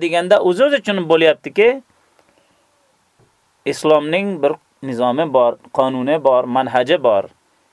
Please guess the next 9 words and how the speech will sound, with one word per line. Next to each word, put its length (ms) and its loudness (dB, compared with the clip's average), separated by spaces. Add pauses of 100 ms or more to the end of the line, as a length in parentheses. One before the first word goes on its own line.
(140)
Lekin 320 -2
ular 240 2
la 220 4
ilaha 240 2
illalloh 460 2
deb 240 0
demokratizmga 1080 2 (460)
ergashib 420 -4
ketyapti. 460 -4